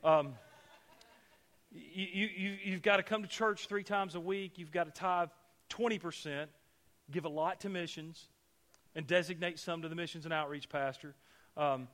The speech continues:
here, big list of things you gotta do. And if you do all of those things, then I'm gonna give you this pen. Is that a gift?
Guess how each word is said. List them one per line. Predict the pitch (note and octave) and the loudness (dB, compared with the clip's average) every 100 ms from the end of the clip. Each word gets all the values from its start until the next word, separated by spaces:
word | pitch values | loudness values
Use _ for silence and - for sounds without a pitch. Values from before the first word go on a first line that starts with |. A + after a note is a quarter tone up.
| _ _ _ _ _ _ - - - - - | _ _ _ _ _ _ -20 -20 -20 -20 -4
here, | G#3 A#3+ G#3+ - G3 | 0 0 -2 -10 4
big | F4+ D4 | 4 6
list | C#4+ C#4 B3 | 6 6 4
of | |
things | A3 A#3 | 0 0
you | F#3+ | 2
gotta | G#3+ G3 | 2 4
do. | F3+ D3+ - | 0 -2 0
And | E3+ | 0
if | F3 | 0
you | G#3 | 6
do | G4+ G#4+ | 10 12
all | F#4+ | 12
of | D4 | 10
those | B3 - | 6 4
things, | A3 G3+ - - _ | 0 0 -4 -16 _
then | F3+ | -2
I'm | F3+ | 0
gonna | E3 | -2
give | D3+ | -6
you | D3 | -8
this | C#3 | -8
pen. | - C3 F2 _ - | -10 -10 -12 _ -8
Is | C3+ | -4
that | D#3 | -4
a | |
gift? | C#3 F3+ - | -2 -4 -6